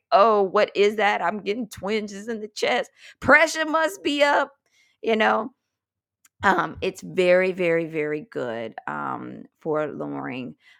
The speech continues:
your blood pressure, and it's very gentle. You know, if you, you know, have had bleeding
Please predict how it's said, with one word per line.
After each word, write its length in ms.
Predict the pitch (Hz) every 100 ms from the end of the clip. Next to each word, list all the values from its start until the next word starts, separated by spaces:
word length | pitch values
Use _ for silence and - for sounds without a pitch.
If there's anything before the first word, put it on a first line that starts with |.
| -
your 160 | -
blood 240 | - 131 -
pressure, 340 | - 139 - -
and 180 | 220
it's 100 | 220
very 300 | 196 214 214
gentle. 680 | 202 - 170 170 - - - - _
You 140 | - 165
know, 240 | 170 170
if 160 | 170 156
you, 400 | 180 196 190 185
you 160 | 170
know, 120 | 170 170
have 320 | 175 170 170
had 280 | 196 160 160
bleeding 340 | 165 170 160